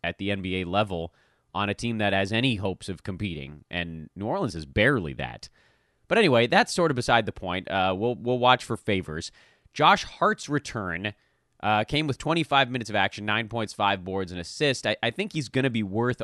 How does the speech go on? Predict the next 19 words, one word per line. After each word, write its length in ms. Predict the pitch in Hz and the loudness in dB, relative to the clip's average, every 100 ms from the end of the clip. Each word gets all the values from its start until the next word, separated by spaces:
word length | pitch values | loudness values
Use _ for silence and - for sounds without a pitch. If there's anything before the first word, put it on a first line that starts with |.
| - | -4
owning 340 | 110 113 98 | -2 -2 -4
going 280 | 101 101 92 | -4 -4 -6
forward. 520 | - 113 110 104 101 | -2 2 2 2 2
I, 260 | 90 85 82 | 0 0 -2
I 40 | |
believe 360 | 90 110 120 104 | -2 -4 -4 -4
he 100 | 110 | -2
probably 400 | 113 101 92 107 | 0 0 0 -6
sees 240 | - 92 | -6 -10
a 40 | |
couple 300 | - 104 - | -6 -4 -4
more 140 | 98 92 | -4 -4
minutes 280 | 95 92 - | -4 -4 -4
at 140 | 82 | -6
the 80 | 87 | -6
expense 460 | - - 101 90 | -8 -2 -2 0
of 80 | 87 | -4
E'Twaun 400 | 95 - 98 87 | -6 -6 -4 -4
Moore. 480 | 80 95 107 127 143 | -4 -2 2 2 0